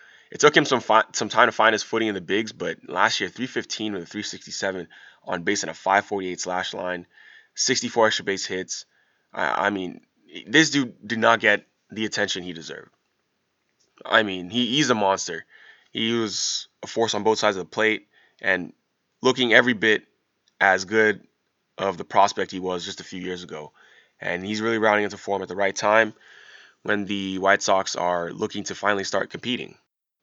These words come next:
Moving on, we will go into left field. That's gonna be Tommy Pham of the Padres. He's the only returnee from the twenty nineteen All Underrated team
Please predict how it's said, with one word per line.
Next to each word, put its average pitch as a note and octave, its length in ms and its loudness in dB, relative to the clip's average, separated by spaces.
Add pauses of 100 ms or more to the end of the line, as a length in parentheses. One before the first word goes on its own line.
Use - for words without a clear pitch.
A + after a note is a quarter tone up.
(340)
Moving C#3 320 4
on, G#2+ 360 6 (280)
we A2+ 100 -6
will A2+ 120 -2
go G#2+ 300 2
into G#2 240 -4
left A2 240 4
field. G#2 380 -2
That's A#2 160 -4
gonna A2+ 160 0
be G#2 100 -6
Tommy A#2+ 360 2
Pham A2 340 6
of G#2 80 -2
the F#2 80 -4
Padres. G2 800 0 (560)
He's E3 260 0
the - 80 4
only C#3+ 280 6
returnee C3 720 2
from A2+ 220 -4
the G#2 60 -4
twenty A#2 240 0
nineteen A2 340 4
All G#2 240 0
Underrated G#2+ 420 2
team A2+ 280 -6